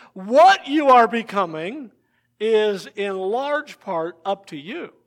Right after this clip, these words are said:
Who you are becoming is in large part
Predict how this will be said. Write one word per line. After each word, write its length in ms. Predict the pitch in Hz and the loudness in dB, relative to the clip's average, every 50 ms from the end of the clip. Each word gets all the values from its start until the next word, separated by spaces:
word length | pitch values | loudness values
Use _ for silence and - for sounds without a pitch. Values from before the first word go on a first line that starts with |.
| _ _ _ _ _ _ _ _ _ _ _ _ | _ _ _ _ _ _ _ _ _ _ _ _
Who 380 | - 269 370 415 427 392 370 320 | 0 4 6 6 6 4 4 0
you 220 | 285 269 262 247 | -2 0 2 4
are 200 | 233 226 220 208 | 4 4 4 2
becoming 680 | 190 190 190 190 - 190 180 165 170 180 202 233 214 - - _ _ _ _ _ | 0 -4 -6 -6 -8 -6 -6 -6 -4 -6 -6 -6 -8 -16 -20 _ _ _ _ _
is 260 | 226 247 247 185 214 | -6 -6 -6 -2 -2
in 160 | 233 233 226 | -2 0 0
large 400 | 214 220 240 277 285 285 - - | 0 0 2 2 0 -2 -6 -4
part 240 | 233 233 220 214 | -2 -2 -2 -2